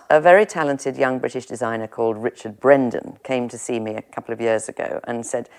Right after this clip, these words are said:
he'd had great success with bone china and whiskey glasses and cocktail glasses, and he now wanted to design wine glasses.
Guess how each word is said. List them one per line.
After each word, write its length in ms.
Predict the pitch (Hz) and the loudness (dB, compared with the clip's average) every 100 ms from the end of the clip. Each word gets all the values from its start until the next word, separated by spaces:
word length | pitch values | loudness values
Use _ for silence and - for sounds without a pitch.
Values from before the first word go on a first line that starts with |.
| - _ - | -20 _ -2
he'd 100 | 143 | 2
had 180 | 143 | 2
great 220 | - 156 - | 6 6 4
success 480 | - - 127 120 | -6 -4 -2 -2
with 260 | 120 117 _ | -6 -8 _
bone 260 | 127 135 127 | 2 4 2
china 640 | - 131 120 120 117 120 117 | -2 -2 0 0 0 0 -2
and 160 | 117 120 | -4 -4
whiskey 320 | 135 - 120 | -4 -4 -4
glasses 580 | 120 117 120 120 113 120 | 0 -2 -4 -6 -6 -6
and 80 | |
cocktail 480 | 117 - - 107 104 | -4 -6 -4 -10 -10
glasses, 460 | - 101 107 120 120 | -10 -10 -8 -10 -8
and 80 | 127 | -4
he 80 | 127 | -2
now 260 | 135 160 | 2 4
wanted 380 | 143 113 - - | 4 2 -2 -10
to 80 | 117 | -8
design 540 | 120 117 120 117 117 | -6 -2 0 -2 -2
wine 300 | 175 220 175 | 2 2 2
glasses. 540 | 117 104 113 - - | 2 2 0 -10 -14